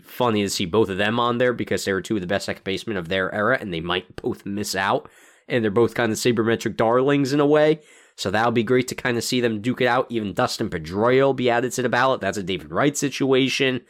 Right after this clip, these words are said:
So there's gonna be some good names that fall off. But the two names,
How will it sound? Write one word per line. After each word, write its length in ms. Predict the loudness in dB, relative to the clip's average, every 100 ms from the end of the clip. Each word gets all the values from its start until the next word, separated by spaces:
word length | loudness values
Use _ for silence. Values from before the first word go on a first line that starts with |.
| _ -20 -20 _ _ 0
So 100 | 2
there's 140 | 4
gonna 120 | 2
be 120 | 2
some 200 | 4 4
good 160 | 4 2
names 260 | 2 0 -4
that 120 | -2
fall 240 | -2 -4
off. 180 | -8 -18 _
But 280 | 2 2 -2 -12
the 80 |
two 240 | 0 4 4
names, 420 | 4 0 -8